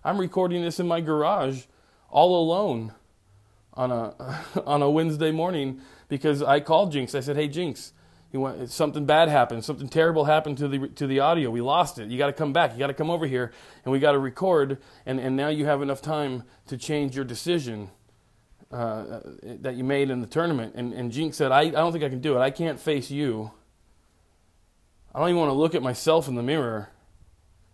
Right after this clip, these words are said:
but I definitely can't face our listeners. I'm ashamed of what I've done.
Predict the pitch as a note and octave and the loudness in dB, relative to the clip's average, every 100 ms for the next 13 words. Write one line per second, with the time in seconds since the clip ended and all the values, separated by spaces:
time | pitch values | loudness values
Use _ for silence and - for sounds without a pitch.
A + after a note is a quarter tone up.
0 | _ _ _ - D3 A#2 A#2 D3 C#3 B2 | _ _ _ 0 0 2 2 2 2 -4
1 | A#2+ - B2+ - C3+ A#2 B2+ A2 A#2 A2+ | -6 -6 -6 -6 -6 -4 -4 -4 -4 -6
2 | G2+ F#2+ - - - - A2+ A2+ - C#3 | -10 -12 -16 -20 -20 -14 -8 -8 -6 -4
3 | C3 A#2 G#2+ G2 G#2+ D#3+ D#3+ | -4 -4 -8 -8 -4 -2 -2